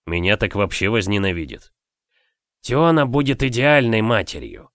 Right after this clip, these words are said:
И потом, по легенде, эта женщина случилась до нее». «Карл, раньше нас мирила друг с другом истинная связь. Я люблю Тео и без нее, но я не знаю, что меня ждет, когда я вернусь».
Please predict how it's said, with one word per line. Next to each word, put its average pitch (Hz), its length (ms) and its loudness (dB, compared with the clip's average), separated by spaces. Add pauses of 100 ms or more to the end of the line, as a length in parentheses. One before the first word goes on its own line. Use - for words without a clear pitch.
(100)
И 92 120 -2
потом, 104 480 2
по - 80 -2
легенде, 101 760 0 (260)
эта 196 260 0
женщина 117 580 0
случилась 101 680 0
до 101 220 0
нее». 107 440 -4 (960)
«Карл, 92 480 0 (260)
раньше 101 420 2
нас 98 260 0
мирила 113 400 2
друг 92 240 -2
с 82 80 -6
другом 123 440 0
истинная 101 540 0
связь. - 480 -8 (420)
Я 98 220 -2
люблю 131 280 2
Тео 120 420 2
и 104 120 2
без 95 260 -2
нее, 107 380 2
но 85 140 -4
я 90 180 -2
не 95 120 -2
знаю, 95 300 -2
что - 200 -6
меня 92 280 -2
ждет, 82 340 -4
когда 82 320 -4
я 87 100 0
вернусь». 85 560 -4